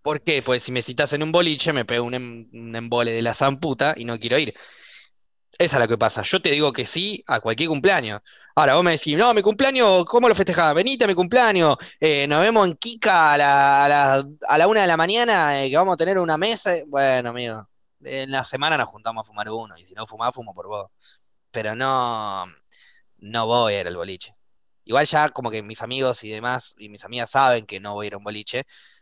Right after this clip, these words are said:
pero, por ejemplo, tengo amigas, tengo muchas amigas de, de, desde la primaria, porque, bueno, iba a un colegio que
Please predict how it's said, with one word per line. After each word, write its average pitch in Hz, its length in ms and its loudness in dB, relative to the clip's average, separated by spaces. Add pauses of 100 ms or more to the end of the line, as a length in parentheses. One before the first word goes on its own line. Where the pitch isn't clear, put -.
(320)
pero, 95 540 -4 (220)
por 117 140 0
ejemplo, 110 560 -2 (380)
tengo 131 360 -2 (140)
amigas, 139 380 -2
tengo 135 160 -4
muchas 190 300 -2
amigas 160 300 0
de, 120 180 2
de, 113 220 -6
desde 107 240 -10
la 101 100 -4
primaria, 170 560 0
porque, 101 400 -10
bueno, 95 240 -10
iba 110 180 -6
a - 40 -2
un 110 80 -14
colegio 113 400 -8
que 107 220 -8